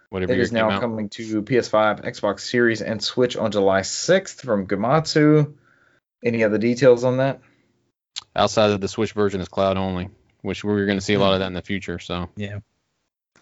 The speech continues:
Speaker 2: I, I like that that's available, but I also kinda hate that, so it's kind of a toss-up. But if the game's available, it doesn't matter what the format.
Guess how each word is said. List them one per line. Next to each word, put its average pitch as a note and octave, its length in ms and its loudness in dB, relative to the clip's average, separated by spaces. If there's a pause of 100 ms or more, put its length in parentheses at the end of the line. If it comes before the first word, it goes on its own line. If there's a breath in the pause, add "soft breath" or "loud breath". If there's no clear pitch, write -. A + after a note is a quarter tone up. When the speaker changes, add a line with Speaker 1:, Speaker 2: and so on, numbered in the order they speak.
(100)
Speaker 2:
I, C#3+ 220 0 (260)
I B2+ 120 4
like G#2 500 -2
that G3 160 -8
that's G3+ 240 -4
available, G3 440 -2
but B2+ 120 4
I A2+ 40 6
also B2+ 280 4
kinda D3+ 500 -4
hate F#3+ 300 -4
that, A#3+ 400 -4
so F#2+ 580 2 (1040 soft breath)
it's - 180 0
kind C3 240 4
of A2+ 60 0
a G#2+ 60 0
toss-up. G#2 520 -2
But G2+ 220 -2 (140)
if A2+ 240 0
the A#2 80 -8
game's B2+ 300 -2
available, D#3 720 6
it A#2 80 0
doesn't A2 260 -2
matter A2+ 180 2
what A2+ 120 -2
the A#2 80 -8
format. D#3+ 600 4